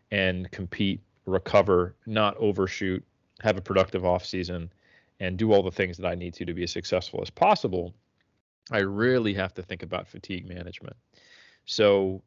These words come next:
as we got further and further along, we went to what I would still describe as an auto-regulated approach, but we knew where we were at number-wise. So we started having,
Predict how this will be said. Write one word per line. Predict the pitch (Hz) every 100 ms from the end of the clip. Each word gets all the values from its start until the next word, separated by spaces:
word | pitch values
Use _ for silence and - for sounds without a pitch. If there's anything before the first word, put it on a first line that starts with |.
| -
as | 135 131
we | 127
got | 117 104 - _
further | - 120 107
and | 95
further | 92 110 98 92
along, | 92 101 104 98
we | 98
went | 101 107
to | - 104 98 95
what | 104
I | 101
would | 95
still | 95 113
describe | 98 92 101 95
as | 95 90
an |
auto-regulated | 95 95 92 95 92 98 90 82
approach, | - 104 123 147 - - _ _ _
but | 107 110 120
we | 123
knew | 127 143
where | 127
we | 107
were | 101 92
at | 92 92 - _ _ _
number-wise. | 101 95 92 104 101 - - - _ _ _ -
So | - 101 95 92 90 98
we | 107 107
started | - 117 104 98
having, | 98 92 95 92 92